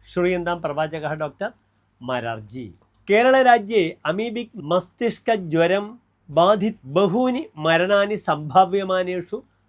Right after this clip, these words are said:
सत्सु अस्य निदानम् आधारं च अन्विष्य केरळसंस्थान स्वास्थ्य सङ्घः। स्वास्थ्य सङ्घेन सह चेन्नई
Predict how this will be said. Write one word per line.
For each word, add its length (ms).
सत्सु 540
अस्य 260
निदानम् 560
आधारं 640
च 140
अन्विष्य 600
केरळसंस्थान 960
स्वास्थ्य 680
सङ्घः। 760
स्वास्थ्य 560
सङ्घेन 460
सह 380
चेन्नई 580